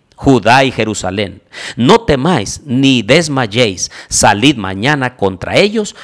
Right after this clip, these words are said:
porque Jehová estará con vosotros.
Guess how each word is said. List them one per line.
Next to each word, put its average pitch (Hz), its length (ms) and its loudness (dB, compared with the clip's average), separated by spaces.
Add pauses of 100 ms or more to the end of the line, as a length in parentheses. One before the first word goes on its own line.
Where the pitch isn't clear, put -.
(140)
porque 120 420 2
Jehová 104 680 -2 (160)
estará 107 800 0
con 107 200 2
vosotros. - 760 -4